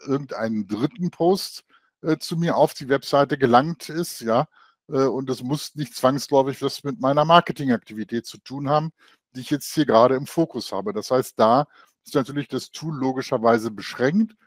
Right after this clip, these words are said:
und wird uns hier an dieser Stelle nicht weiter Auskunft geben können. Wir haben auch hier nur schwer die Möglichkeit zuzuordnen, ob das jetzt ein Besucher ist, der vielleicht über einen regulären Post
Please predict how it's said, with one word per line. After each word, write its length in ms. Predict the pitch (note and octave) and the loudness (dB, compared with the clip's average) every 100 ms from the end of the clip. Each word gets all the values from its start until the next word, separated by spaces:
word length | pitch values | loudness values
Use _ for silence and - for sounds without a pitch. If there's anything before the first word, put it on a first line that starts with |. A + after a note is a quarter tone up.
| _ _ | _ _
und 180 | - B2 | -8 -2
wird 120 | C3 | 0
uns 200 | C#3 C3+ - | -2 -6 0
hier 140 | D#3 | 0
an 40 | |
dieser 220 | D3 C#3+ C#3+ | 2 0 -2
Stelle 320 | - C3+ C3+ | -2 -4 -4
nicht 260 | C3+ - | -6 -2
weiter 300 | A#2+ A#2 A#2+ | 2 4 2
Auskunft 500 | G#2 G#2+ - F#2+ - | -2 -4 -8 -14 -16
geben 240 | - F2 D#2 | -16 -16 -16
können. 220 | _ _ _ _ _ _ _ _ _ _ _ _ _ _ - | _ _ _ _ _ _ _ _ _ _ _ _ _ _ -4
Wir 140 | A2+ | 4
haben 180 | C3 D#3 | 6 6
auch 320 | B2+ D3+ E3+ | 6 4 4
hier 240 | - F#3 F#3 | -2 0 0
nur 220 | F3 E3+ | 2 -2
schwer 260 | - D#3+ D#3 | 0 2 2
die 100 | D#3+ | 0
Möglichkeit 720 | D3 D3+ D3+ - - C#3+ - | -4 -4 -8 -6 -2 -2 -2
zuzuordnen, 720 | - G3 - C#3 C#3 C#3+ C3+ | -6 -6 -4 0 2 2 -6
ob 160 | A#2 | -4
das 220 | C3+ C3 - | -2 -2 -4
jetzt 240 | B2 - | -8 -8
ein 200 | A2+ B2 | -6 -6
Besucher 420 | A2 C3+ D3 B2 | -8 -10 -2 0
ist, 260 | B2+ - B2 | 0 -4 -4
der 100 | A#2+ | -4
vielleicht 460 | - A2+ A2+ - | -2 0 0 -2
über 180 | A#2+ A2 | -8 -6
einen 240 | G#2+ A2 G#2 | -6 -8 -10
regulären 720 | G2 B2 C3 D3 D#3+ E3 E3+ | -8 -8 -8 -2 0 0 -4
Post 440 | D#3+ E3 - _ | -4 -4 -6 _